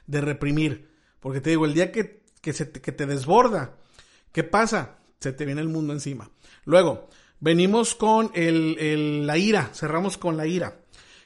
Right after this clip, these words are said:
¿Cómo te puedes dar cuenta que alguien tiene broncas con la ira?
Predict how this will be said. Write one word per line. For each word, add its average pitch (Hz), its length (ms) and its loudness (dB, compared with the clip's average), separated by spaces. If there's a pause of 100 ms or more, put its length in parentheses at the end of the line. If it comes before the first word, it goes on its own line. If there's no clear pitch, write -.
(140)
¿Cómo 247 260 2
te 233 140 0
puedes 208 180 0
dar 220 160 -2
cuenta 214 260 -2
que 214 60 -6
alguien 202 240 -2
tiene 196 140 2
broncas 196 360 -4
con 165 200 -4
la 160 100 -2
ira? 160 320 -2